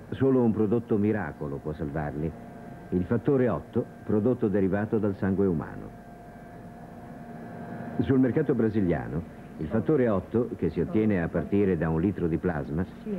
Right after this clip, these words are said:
raggiunge il prezzo esorbitante di ottomila cruzeiros. Vi ricordate il prezzo pagato al venditore di Duque Chas?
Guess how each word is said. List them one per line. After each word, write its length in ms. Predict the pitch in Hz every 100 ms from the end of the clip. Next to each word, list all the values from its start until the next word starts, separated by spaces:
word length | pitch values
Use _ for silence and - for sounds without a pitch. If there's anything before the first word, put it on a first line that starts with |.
| -
raggiunge 540 | - 127 131 131 107 104
il 120 | 98
prezzo 340 | 120 131 127
esorbitante 800 | 104 92 95 87 92 127 135 123
di 120 | 92 107
ottomila 540 | 107 113 110 127 117
cruzeiros. 640 | 113 110 90 53 50 50 - - - - - - 214 208 - 180 180 - - 160
Vi 120 | 92 113
ricordate 500 | 123 127 135 135 123
il 100 | 95
prezzo 300 | 120 117 95
pagato 380 | 95 107 110
al 80 | 98
venditore 540 | 85 92 90 110 101 90
di 140 | 87
Duque 220 | 95 95
Chas? 360 | 95 101 92